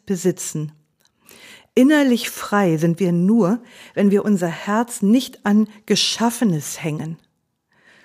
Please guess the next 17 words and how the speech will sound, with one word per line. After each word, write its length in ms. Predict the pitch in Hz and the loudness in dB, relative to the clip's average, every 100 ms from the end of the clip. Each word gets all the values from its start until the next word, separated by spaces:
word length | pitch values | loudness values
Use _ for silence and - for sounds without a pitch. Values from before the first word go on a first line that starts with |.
| _ _ _ - - - - - | _ _ _ -20 -20 -20 -20 -2
Wem 160 | 220 233 | 4 4
es 160 | 233 | 4
gelingt, 420 | 220 214 277 339 | 2 2 2 0
sich 280 | - 240 - | -2 -4 0
ins 240 | 233 202 - | 0 0 -4
pure 580 | - - 339 285 262 | -8 2 2 4 0
Sein 460 | 196 156 202 285 330 | 0 0 0 0 -2
hineinfallen 920 | 208 220 190 190 190 - 185 160 160 | 0 2 2 0 -2 -4 -6 -4 -6
zu 200 | - 175 | -6 -8
lassen, 420 | 156 160 - 160 - - - | -6 -8 -8 -10 -10 -18 -2
dem 280 | 240 254 254 - | 2 2 2 0
offenbart 720 | 220 220 190 175 196 233 240 | -2 0 -2 0 0 -2 -2
sich 300 | 185 165 - - _ | -4 -4 -6 -18 _
die 140 | 180 147 | -8 -2
Gnade 600 | 190 180 196 240 240 240 | -2 0 0 -2 -2 -2
des 340 | 214 208 - - _ | -2 -2 -6 -16 _
Gehaltenseins 1400 | 226 165 - 202 240 277 285 269 233 160 151 151 165 | -4 -4 -2 2 2 2 0 0 0 -2 -4 -4 -6